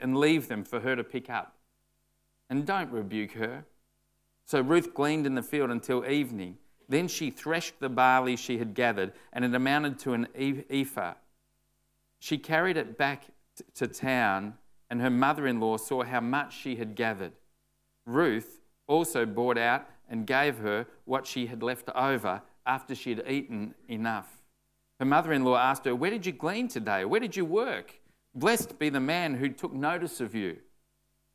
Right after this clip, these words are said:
Then Ruth told her mother-in-law about the one whose place she had been working.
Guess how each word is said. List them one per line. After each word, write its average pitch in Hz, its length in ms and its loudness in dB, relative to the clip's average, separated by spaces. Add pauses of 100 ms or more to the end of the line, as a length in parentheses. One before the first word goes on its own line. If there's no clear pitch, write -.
Then 151 280 4
Ruth 139 340 4
told 139 240 2
her 131 80 0
mother-in-law 123 560 2
about 120 300 -2
the 117 80 0
one 135 400 0 (260)
whose 123 220 0
place 113 680 0 (360)
she 123 240 -4
had 110 160 -6
been 117 240 -2
working. 117 560 -2